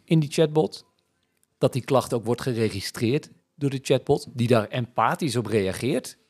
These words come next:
En dat die chatbot vervolgens een mailtje stuurt naar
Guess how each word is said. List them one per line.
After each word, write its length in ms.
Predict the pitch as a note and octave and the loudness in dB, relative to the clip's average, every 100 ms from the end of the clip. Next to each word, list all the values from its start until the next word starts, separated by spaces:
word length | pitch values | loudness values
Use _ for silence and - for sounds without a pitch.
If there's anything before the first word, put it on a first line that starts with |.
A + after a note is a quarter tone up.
| _ _ _ _ - - _ _ | _ _ _ _ -20 -20 _ _
En 120 | - | -2
dat 120 | B2 - | 0 -2
die 100 | B2 | -2
chatbot 400 | C3+ C3 C#3 C3+ | -2 0 0 0
vervolgens 680 | D3 C3 C3+ A#2 C#3+ C3 - | 2 4 4 4 0 0 -6
een 140 | - B2+ | -2 2
mailtje 300 | C3+ C#3 C3+ | 2 2 -2
stuurt 440 | - D3 C#3 - D#3 | 0 2 2 -2 -6
naar 680 | C3 B2 B2 A#2+ A#2+ A#2 | 0 4 4 4 2 0